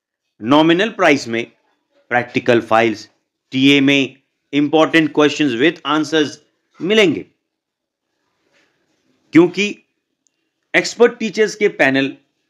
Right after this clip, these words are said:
को हायर करने में भी कुछ एक्सपेंसेस आते हैं, आप ये समझ सकते हो। इसलिए एक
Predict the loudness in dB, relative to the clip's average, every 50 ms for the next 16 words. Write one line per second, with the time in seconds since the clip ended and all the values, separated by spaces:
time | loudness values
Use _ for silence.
0 | _ _ _ _ _ _ _ _ _ _ 2 2 2 2 2 0 2 2 2 0
1 | -2 -2 -2 -2 -2 -2 -4 -4 -6 -6 -8 -8 -12 -12 -14 _ _ _ _ _
2 | _ _ -4 -4 -2 0 -2 -2 -4 -2 0 0 0 0 0 0 -2 -2 -2 -4
3 | -2 -2 -2 -2 -2 -4 -6 -8 -8 -14 -18 _ _ _ _ _ _ _ _ _
4 | _ 0 2 2 2 0 -4 _ _ _ _ _ _ _ -6 -2 -2 -2 -2 -2
5 | -2 0 0 -2 -2 -4 -8 -8 -8 -10 -12 -12 -12 -14 -20 _ _ _ _ _
6 | _ _ _ _ _ _ _ _ _ _ _ _ _ _ _ _ _ _ _ _
7 | _ -6 -4 -4 -4 -2 0 2 4 4 2 2 -2 _ _ _ _ _ _ _
8 | _ _ _ _ _ _ _ _ _ _ _ _ 0 0 0 0 -4 -10